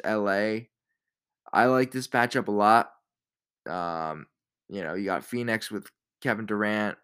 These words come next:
and Chris Paul, Devin Booker,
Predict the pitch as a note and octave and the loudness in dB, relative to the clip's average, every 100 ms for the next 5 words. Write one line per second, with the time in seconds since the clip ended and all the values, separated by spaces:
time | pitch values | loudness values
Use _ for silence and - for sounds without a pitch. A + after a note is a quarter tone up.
0 | _ _ _ _ _ _ _ _ _ _ | _ _ _ _ _ _ _ _ _ _
1 | - F#2 F2 E2 D#2+ F#2 A2+ _ _ _ | -10 -6 -6 -8 -10 -14 -20 _ _ _
2 | _ _ _ _ _ _ - A#2+ A2 - | _ _ _ _ _ _ -8 -6 -6 -4
3 | B2+ A#2 A2+ G#2+ A2+ G#2 G2 G2 A#2 G#2+ | 0 2 2 0 -2 -2 -4 -6 -6 -2
4 | A#2 A2 A2 | -2 0 -2